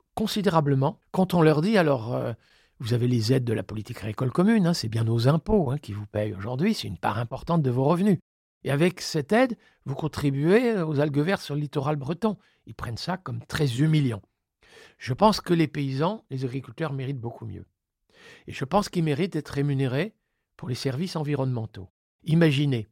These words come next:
on dit aux agriculteurs, il y a des techniques qui permettent de séquestrer du carbone dans le sol.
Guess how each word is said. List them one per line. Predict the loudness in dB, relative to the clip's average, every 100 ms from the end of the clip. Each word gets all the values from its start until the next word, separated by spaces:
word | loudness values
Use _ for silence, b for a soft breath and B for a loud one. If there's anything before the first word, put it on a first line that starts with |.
| _ _ _ _ _ -8
on | -2
dit | 2
aux | 4
agriculteurs, | 4 2 -2 -4 -4 -2
il |
y |
a | 0
des | 0
techniques | -2 -6 -10 -12 _ _ _ _
qui | -6
permettent | 0 2 2
de |
séquestrer | 0 -2 -4 -4 -4 -4
du | -2
carbone | -4 -2 -2 -2
dans | -2
le | -6
sol. | -8 -10 -10